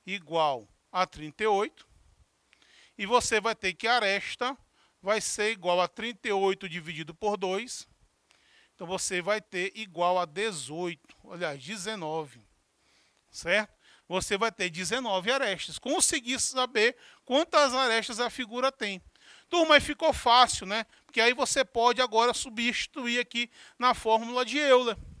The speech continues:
certo? Ó, o teu V, que é o que ele quer saber, vai ser V menos dezenove mais onze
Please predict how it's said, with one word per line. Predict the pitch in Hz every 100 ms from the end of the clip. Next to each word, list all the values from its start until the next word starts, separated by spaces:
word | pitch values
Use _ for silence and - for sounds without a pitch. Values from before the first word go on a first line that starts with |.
| _ _ _
certo? | - 202 240 247 _ - - -
Ó, | 214 202
o | 190
teu | - 269
V, | 220 208 277 247 - - _ _ _
que | -
é |
o | 214
que | 214 220
ele | 214
quer | 202 202
saber, | - 180 165 247 202 - - - - - _ _ _ _ _ _ _ _ -
vai | 180
ser | - 180
V | 160 160 214 294
menos | - 202 220 208 180
dezenove | 156 160 214 202 196 240 - - - - _ _ _ _ _ _ _ _ _ _ _ - - _ _ _
mais | 170 185 226 214 170 143 -
onze | 202 226 214 302